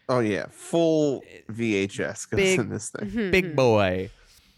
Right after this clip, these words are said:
Speaker 2: And so I thought it would be funny. The caption on this is, uh, "When the label came to us with a proposed video budget of eight hundred thousand, we laughed. Imagine our shock when they said it wasn't a joke.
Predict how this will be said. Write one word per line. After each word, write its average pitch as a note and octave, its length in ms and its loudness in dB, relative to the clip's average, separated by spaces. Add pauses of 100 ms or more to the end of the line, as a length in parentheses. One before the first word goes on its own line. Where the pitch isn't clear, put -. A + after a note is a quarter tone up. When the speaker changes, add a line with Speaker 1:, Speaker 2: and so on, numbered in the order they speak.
(920)
Speaker 2:
And A3 120 -4
so A#3+ 160 2
I D#4+ 120 4
thought A3 200 2
it E3 80 0
would F#3 160 0
be F#3 160 -6
funny. A2+ 420 -2 (1300)
The D#3+ 140 0
caption F#3 500 0
on G3+ 200 2
this A2+ 420 -2
is, A2 340 0
uh, G#2 380 0 (420)
"When C3+ 140 2
the C#3+ 100 4
label G3 340 4
came E3+ 320 2
to C#3+ 160 2
us A#2 280 2
with A2+ 160 2
a A2 80 4
proposed C3 560 0
video C3+ 320 2
budget G#2+ 500 0
of G#2 140 0
eight B2 180 4
hundred B2+ 320 -2
thousand, G2+ 640 2
we A#2 160 2
laughed. - 640 -2 (360)
Imagine E3+ 520 0
our D#3 120 0
shock E3 480 0
when A#2+ 120 0
they A2 120 2
said A#2+ 220 2
it - 100 2
wasn't A2+ 320 2
a G2+ 60 2
joke. G#2 580 -2